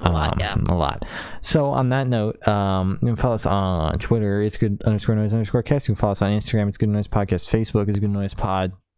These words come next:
Speaker 2: TikTok is Good Noise Podcast. We're very funny. Creators of Fred Durst TikTok. Uh, fucking Fred Talk.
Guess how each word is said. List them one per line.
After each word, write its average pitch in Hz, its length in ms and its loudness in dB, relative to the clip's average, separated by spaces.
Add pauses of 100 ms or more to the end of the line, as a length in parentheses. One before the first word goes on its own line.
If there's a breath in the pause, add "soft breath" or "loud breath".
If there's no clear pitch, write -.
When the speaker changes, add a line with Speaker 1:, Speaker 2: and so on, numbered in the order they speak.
(160)
Speaker 2:
TikTok 117 500 0
is 104 80 2
Good 110 140 2
Noise 104 220 0
Podcast. 98 400 0
We're 95 80 2
very 92 160 0
funny. 92 420 2
Creators 98 300 0
of 87 180 0
Fred 95 280 0
Durst 98 280 -2
TikTok. 92 540 -2 (680 loud breath)
Uh, - 180 -6
fucking 92 440 -2
Fred 107 240 0
Talk. 92 280 0